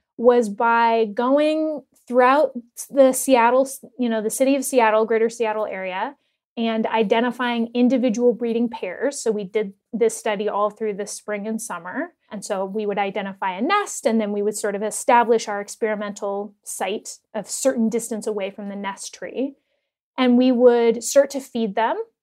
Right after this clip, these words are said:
Uh, and so what that allowed us to do is over the course of three days, we could get them used to coming to a place for food.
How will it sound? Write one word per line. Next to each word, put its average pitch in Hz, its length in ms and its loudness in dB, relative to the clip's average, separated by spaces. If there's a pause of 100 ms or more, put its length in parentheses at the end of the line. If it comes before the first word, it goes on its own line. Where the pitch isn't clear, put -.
(140)
Uh, 220 480 -4
and 233 200 0
so 240 280 4
what 240 220 6
that 339 160 4
allowed 349 280 6
us 277 160 -2
to 269 60 -2
do 247 160 6
is 233 180 6
over 262 200 2
the 311 80 -2
course 294 260 -2
of 262 160 -4
three 247 160 -2
days, 226 400 2
we 220 120 -6
could 208 200 -12
get 240 260 0
them 247 180 2
used 269 500 0
to 240 140 -2
coming 247 480 0
to 247 160 0
a 220 40 0
place 208 360 -8
for 190 120 -12
food. 156 460 -10